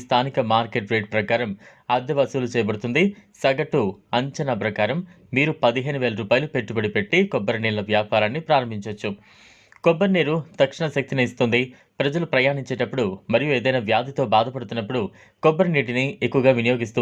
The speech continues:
ఉంటారు. అయితే కొబ్బరి బొండాతో నేరుగా నీటిని తాగడానికి చాలామంది ఇబ్బంది పడుతూ ఉంటారు. ఈ అంశాన్ని పరిగణలోకి తీసుకుని ఈ కొబ్బరి నీళ్లను తీసి పేపర్ కప్పుల్లో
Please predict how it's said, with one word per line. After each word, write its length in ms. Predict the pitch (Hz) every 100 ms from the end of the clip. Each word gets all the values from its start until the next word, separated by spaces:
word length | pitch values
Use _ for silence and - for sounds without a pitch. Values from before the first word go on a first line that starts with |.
| 110
ఉంటారు. 280 | 104 98 92 - _ _ -
అయితే 220 | 139 156 143
కొబ్బరి 260 | 127 147 143
బొండాతో 360 | 123 120 120 117 107
నేరుగా 320 | 113 117 139 151
నీటిని 300 | 123 120 123 101
తాగడానికి 560 | 107 113 117 113 113 120 92 - -
చాలామంది 380 | 123 127 123 113
ఇబ్బంది 240 | 98 120 113
పడుతూ 200 | 104 110 104
ఉంటారు. 260 | 107 120 190 - - -
ఈ 60 | 143 175
అంశాన్ని 340 | 170 180 165
పరిగణలోకి 400 | 139 135 135 127 123
తీసుకుని 340 | 104 143 113 95 - _ 139
ఈ 40 | 151 147
కొబ్బరి 300 | 123 170 147
నీళ్లను 300 | 131 120 117 113
తీసి 260 | 104 135 151 - _ _ _ _ -
పేపర్ 360 | 151 165 165 143
కప్పుల్లో 380 | - 131 123